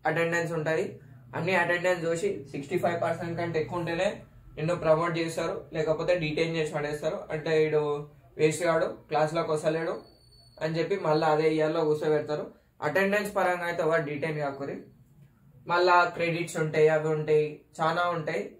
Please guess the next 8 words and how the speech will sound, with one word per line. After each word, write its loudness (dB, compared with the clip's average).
నేను -2
twenty -6
twenty -4
batch. 0
ఇప్పుడు -2
present 2
ఉన్న -2
వాళ్ళకి -2